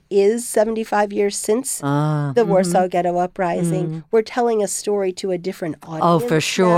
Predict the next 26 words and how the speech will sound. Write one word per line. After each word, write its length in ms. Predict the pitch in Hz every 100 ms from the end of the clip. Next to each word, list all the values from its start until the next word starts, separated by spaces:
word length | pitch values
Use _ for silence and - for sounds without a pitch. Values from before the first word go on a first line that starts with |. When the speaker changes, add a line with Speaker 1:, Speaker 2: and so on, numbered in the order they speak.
| 165 151
Speaker 1:
now. 80 | 285
Speaker 2:
Oh, 180 | 180 175
yeah. 360 | 165 143 139 131 -
Speaker 1:
Um, 300 | 196 180 165
Speaker 2:
That 180 | 160 -
generation, 680 | 190 170 160 175 - 160
there's 260 | 143 139 131
not 200 | 151 165
very 200 | 160 160
many 240 | 160 160 156
of 100 | 147
those 200 | 151 -
people 340 | 170 147 151
left 300 | 151 147 -
to 80 | 147
tell 300 | - 151 139
their 200 | 123 120
story, 560 | - - 107 107 98
for 200 | 98 -
sure. 460 | 135 - 139 120 -
So 140 | - 185
Speaker 1:
Correct, 280 | 180 185 214
Speaker 2:
the 80 |
play 360 | 214 202 269 277
Speaker 1:
yeah. 160 | 170 165
Speaker 2:
is, 320 | 208 190